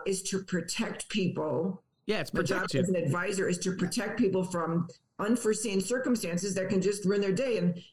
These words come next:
Speaker 1: and Luke, I'll just say one other thing. I come, I came to this from a, um, honest background. Like,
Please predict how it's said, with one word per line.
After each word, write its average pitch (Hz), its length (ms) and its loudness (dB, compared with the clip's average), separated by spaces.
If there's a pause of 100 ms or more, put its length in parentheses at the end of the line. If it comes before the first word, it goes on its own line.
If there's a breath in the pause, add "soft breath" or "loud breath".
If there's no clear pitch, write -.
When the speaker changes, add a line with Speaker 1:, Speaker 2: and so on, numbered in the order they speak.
(140)
Speaker 1:
and 196 120 0
Luke, 226 200 2
I'll 196 100 0
just 202 180 -2
say 190 120 0
one 196 200 2
other 190 160 2
thing. 185 460 2 (300)
I 196 80 -2
come, 262 520 0 (440)
I 185 60 -2
came 240 380 2
to 214 120 -2
this 185 280 -2
from 165 240 -4
a, - 800 -6
um, 147 580 0 (120)
honest 185 320 -2
background. 180 440 -2
Like, 165 260 -4